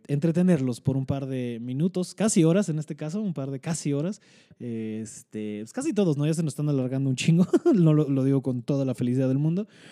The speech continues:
pero, eh, co-, pero de nue-, sí, muchas gracias a todos ustedes por, por sintonizar todas las semanas y por todos los comentarios que han echado. La neta han estado bien chidos este retorno al podcast. Eh, ha estado a toda madre y es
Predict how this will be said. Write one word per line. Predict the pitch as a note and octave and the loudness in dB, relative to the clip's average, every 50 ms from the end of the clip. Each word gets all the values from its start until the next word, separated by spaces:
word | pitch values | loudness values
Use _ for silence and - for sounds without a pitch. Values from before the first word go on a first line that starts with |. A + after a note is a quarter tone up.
| - - | 2 6
pero, | E3 E3 D#3+ E3 D3+ | 8 10 10 10 8
eh, | D#3 D3+ D3+ | 6 2 2
co-, | - - - | -4 -8 -4
pero | E3+ D#3+ D#3+ | -2 2 4
de | D#3+ E3 | 4 4
nue-, | E3+ E3 C#3 | 4 2 2
sí, | - - F3 | 2 2 4
muchas | D#3 F3+ F#3 - G3 | 4 4 2 2 2
gracias | F#3 F3+ F3+ D#3+ E3+ | 4 4 4 2 0
a | D3 - | 0 0
todos | E3 D#3 | 0 0
ustedes | D3 - D#3 D3+ D3 D3 | 0 0 0 0 0 -2
por, | - C#3 C3 B2+ A#2+ A#2+ - _ _ _ _ _ _ _ _ - | -4 -6 -4 -4 -6 -8 -10 _ _ _ _ _ _ _ _ -8
por | C3 A#2+ A#2+ A#2+ A#2 A#2+ | -6 -4 -2 -2 -4 -4
sintonizar | - - C3 A#2+ A2 C3 C3 C3 B2 - D#3 D3 D3+ C#3+ C#3 - D3+ - | -6 -6 -6 -4 -2 0 0 0 -2 0 0 0 0 0 -2 -6 -12 -8
todas | - D3 C#3+ | -4 -2 0
las | C#3 C3 - | 0 -2 -2
semanas | C#3+ D3 E3 F3+ F#3 F#3 F#3 F#3+ F3+ - - _ _ - | 0 0 2 2 4 4 4 2 0 -2 -6 _ _ -4
y | C#3+ C3 B2+ | -2 -2 -2
por | A#2+ - B2 A#2+ - | -2 -4 -6 -4 0
todos | - C#3+ | 0 0
los | C#3 B2+ | 0 0
comentarios | - C3 B2+ A#2+ C#3+ C#3 C#3 C3 - | -2 -4 -6 -4 -4 -4 -4 -4 -4
que | C#3+ | -6
han | C3 C3 | -6 -6
echado. | A#2 - D3 D3 D3+ D#3 | -6 -6 -4 -2 -2 -2
La | C#3+ B2+ | -2 -4
neta | B2+ B2+ A#2 C3 | -6 -6 -8 -8
han | B2+ | -10
estado | A2+ - - C3 B2 | -12 -12 -12 -12 -12
bien | B2 A#2+ - | -12 -12 -8
chidos | - C#3+ C#3+ C#3 B2+ | -6 -4 -4 -4 -4
este | C#3+ B2+ - C#3 | -6 -8 -8 -8
retorno | B2+ B2 A#2 - C3 B2+ B2+ C3 B2+ B2 | -8 -8 -6 -4 -4 -4 -2 -2 -4 -4
al | A#2 A#2 | -4 -2
podcast. | - D3 D3 D3 - - E3 E3 - _ _ _ _ _ - - - _ _ _ | 0 0 0 0 -2 -4 -6 -6 -8 _ _ _ _ _ -20 -20 -20 _ _ _
Eh, | - A2+ A#2 A#2+ | -8 -6 -4 -4
ha | A#2+ | -4
estado | A#2+ - - B2+ B2+ B2+ B2 B2 B2 C3+ | -6 -4 -4 -2 0 2 0 0 -2 -4
a | A#2+ | -8
toda | - C3+ B2+ B2 | -6 -4 -4 -2
madre | B2+ C#3 D3 D#3 E3 E3 E3+ D#3 - | -2 0 0 0 2 0 0 -2 -2
y | - B2 A#2+ | -4 -6 -4
es | A#2 A#2 A#2 - - - - - | -4 -6 -6 -8 -10 -14 -14 -16